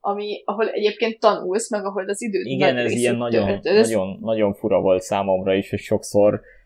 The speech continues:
Speaker 2: sokszor az egyetemnek a helye,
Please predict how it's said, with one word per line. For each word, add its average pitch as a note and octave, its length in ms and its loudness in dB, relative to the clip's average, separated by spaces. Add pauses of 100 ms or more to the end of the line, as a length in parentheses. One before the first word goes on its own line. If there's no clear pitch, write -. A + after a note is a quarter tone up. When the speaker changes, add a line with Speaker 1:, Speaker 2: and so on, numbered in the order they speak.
(120)
Speaker 2:
sokszor G#2+ 440 0
az G#2 120 4
egyetemnek G2 1700 -2
a A2 80 8
helye, G#2 580 6